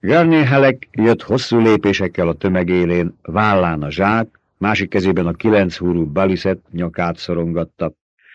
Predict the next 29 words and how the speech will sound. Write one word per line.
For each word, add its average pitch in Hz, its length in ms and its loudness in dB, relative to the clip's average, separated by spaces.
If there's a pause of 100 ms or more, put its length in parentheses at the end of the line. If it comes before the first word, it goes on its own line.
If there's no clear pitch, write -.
(120)
Hosszú 175 320 2
ujjú, 135 380 6
széles, 139 560 4
hüvelykujjú 104 560 2
keze 107 300 0
volt 104 280 2
tele 113 180 2
apró, 113 340 0
finom 113 240 -2
mozdulatokkal, 107 680 0
amelyek 107 280 0
oly 156 180 2
pompás 98 500 -2
zenét 98 320 0
tudtak 92 400 -6
kicsalni 87 420 -4
a 85 80 -2
pelizetből. 65 880 -8 (840)
A - 80 -2
herceg 156 300 2
nézte 143 360 2
Hallecket, 123 460 0 (220)
csodálattal 90 720 -2
figyelte 85 400 -2
a 78 60 -6
csúf, 110 380 -2
szögletes 98 460 0
mozgású 85 560 -4
férfit, 101 440 -2